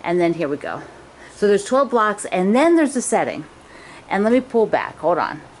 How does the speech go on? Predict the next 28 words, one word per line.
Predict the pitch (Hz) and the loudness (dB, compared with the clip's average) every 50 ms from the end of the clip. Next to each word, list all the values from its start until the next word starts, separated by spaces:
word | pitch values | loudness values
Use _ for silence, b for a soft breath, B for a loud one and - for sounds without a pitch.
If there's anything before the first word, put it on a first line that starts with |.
| - - - - - - - - - - _ _ - B B B B B B B - _ | -20 -20 -20 -20 -20 -20 -20 -20 -20 -20 _ _ -20 B B B B B B B -12 _
The | 185 190 | -6 -6
setting | 185 - - 240 262 262 285 262 233 | -2 0 0 0 0 0 0 -2 0
is | 185 208 202 180 170 | 0 -2 -2 -2 0
this | 196 196 180 - | -2 -2 -2 -2
wonderful, | 202 185 170 165 180 233 254 262 262 254 233 220 208 - - 185 170 156 151 | -6 -6 -4 -2 0 2 4 4 6 6 4 2 0 0 -2 0 0 0 0
wonderful | - 180 185 190 180 180 180 - 165 147 | 0 0 0 0 0 -4 -4 -4 -6 -6
big | 131 - - 208 208 208 196 196 202 190 - | -2 2 4 4 4 4 2 0 -6 -12 -14
plus | - - - 170 175 175 175 175 - | -20 -16 -6 -2 -2 0 0 -2 -2
sign, | - - 170 151 156 156 151 151 143 143 B B B B B B | -4 -2 0 0 2 2 0 -2 -4 -6 B B B B B B
and | 175 180 180 160 | 0 0 2 4
then | 175 175 175 - | 4 2 2 4
these | - 180 180 175 180 175 175 - | 4 4 4 6 4 2 0 -8
four | - - 175 165 165 156 151 | -10 -2 2 2 4 4 2
blocks. | 127 - 147 143 143 143 139 127 101 85 - - - - B B B B B B B | 0 -2 -2 -2 0 0 2 0 -2 -4 -6 -12 -14 -12 B B B B B B B
It | 220 220 208 | 2 4 4
is | 208 190 196 | 4 2 2
such | - - 226 214 214 214 - - | -2 0 0 0 0 -2 -6 -4
a | - 185 | -2 -2
unique | 175 156 160 160 156 160 156 151 156 175 208 214 - - | -2 0 -2 -2 0 0 2 4 4 2 2 0 -4 -6
setting | - - - - 175 160 160 175 190 202 208 - | -6 -6 -2 0 0 0 0 0 -4 -4 -6 -4
and | - 170 160 143 - - | -4 -4 -4 -4 -6 -4
just | - 202 220 214 214 - - - | 0 0 2 2 0 -4 -8 -8
absolutely | - 180 190 196 - - - 190 180 180 160 165 170 156 | -4 -2 -2 -2 -4 -4 -2 0 0 0 0 0 -2 -2
spectacular. | 156 - 180 160 147 - 165 147 151 151 - 156 139 139 123 127 135 B B B B B B B - | -2 -2 -2 -4 -2 -4 -6 -6 -6 -4 -6 -4 -4 -2 -4 -4 -6 B B B B B B B -4
Um, | - 156 156 151 147 143 135 - - - - | -2 0 2 2 2 0 -2 -4 -12 -12 -12
and | 135 170 | -12 -6
so, | - 190 170 147 139 - - - | -2 0 0 0 0 -4 -6 -10
uh, | 151 151 147 | -10 -10 -10